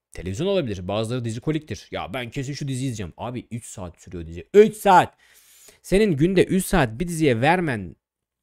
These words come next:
mantıksız. Hele Türk dizisi izliyorsan Allah'ım yarabbim boş ver. Hiç izleme onları. Ek olarak da işte tabii ki arkadaş ortamın vardır. Çok sosyallerdir. Manyak sosyallerdir bunlar. Her gün bir yere gidiyorlardır. Gitme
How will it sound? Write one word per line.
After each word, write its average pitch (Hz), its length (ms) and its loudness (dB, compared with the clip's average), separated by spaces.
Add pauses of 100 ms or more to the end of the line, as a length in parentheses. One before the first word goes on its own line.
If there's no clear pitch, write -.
(120)
mantıksız. - 880 -2
Hele 202 260 -2
Türk - 220 -4
dizisi 165 260 -2
izliyorsan 156 500 -2
Allah'ım 175 400 0
yarabbim 92 440 -6
boş 185 260 2
ver. 80 200 -10 (260)
Hiç 233 220 2
izleme 143 300 2
onları. 90 300 -6 (320)
Ek 226 220 6
olarak 151 320 2
da 95 200 -6 (500)
işte - 200 -2
tabii 190 320 0
ki 175 260 0
arkadaş 185 400 -2
ortamın 160 380 -4
vardır. 98 320 -6
Çok 208 260 -2
sosyallerdir. 156 720 -2
Manyak 160 460 -4
sosyallerdir 151 680 -4
bunlar. 110 220 -8
Her 151 300 -2
gün 208 260 -4
bir 196 60 -2
yere 190 140 2
gidiyorlardır. 120 480 -4
Gitme 101 580 -10